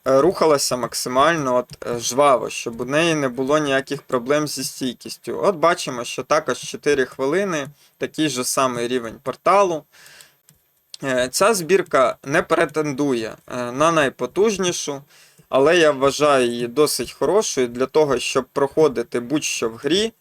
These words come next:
окрім супервисоких там рівней ям, е, тому що там, звичайно, буде вигравати збірка через хвилю темряви, е, по урону.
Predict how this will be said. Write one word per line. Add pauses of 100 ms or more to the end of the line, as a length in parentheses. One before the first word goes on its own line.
(340)
окрім
супервисоких
там
рівней
ям, (520)
е,
тому
що
там,
звичайно,
буде
вигравати
збірка
через
хвилю
темряви,
е, (100)
по
урону.